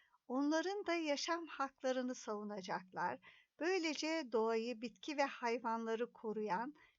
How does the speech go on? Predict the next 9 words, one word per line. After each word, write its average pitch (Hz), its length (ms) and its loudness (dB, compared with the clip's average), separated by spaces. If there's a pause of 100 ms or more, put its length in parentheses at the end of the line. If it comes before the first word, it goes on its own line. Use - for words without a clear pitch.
canlı 285 400 4
öğelerden 254 840 4
oluşan 226 580 -2
etkileşimler 220 920 -4
ile 190 260 -6
ifade 185 540 -6
edecekler. 180 840 -12 (1300)
Küçük 370 460 0
yaşta 190 600 -2